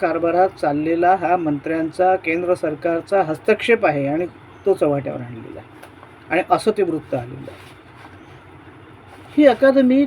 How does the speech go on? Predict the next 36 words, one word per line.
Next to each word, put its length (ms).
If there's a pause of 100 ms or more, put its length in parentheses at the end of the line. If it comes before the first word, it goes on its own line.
कधीही 560
राजकीय 540
दबावाला 560
बळी 280
पडल्याचा 720
इतिहास 580
नाही 300
आहे, 200 (1040)
पण 100
तो 160
इतिहास 380
निर्माण 400
करण्याचे 400
प्रयत्न 420
किती 220
आक्रमकपणे 720
चाललेले 440
आहेत 180
गेल्या 200
काही 200
वर्षात, 360 (420)
त्याची 240
ही 100
काही 180
उदाहरणं 420
आहेत. 240 (340)
हा 80
इतिहासच 480
बदलवायचा 540
आहे 100
राज्यकर्त्यांना, 680 (1500)
की 80
ती 100
बळी 260
पडलीच 360
पाहिजे. 300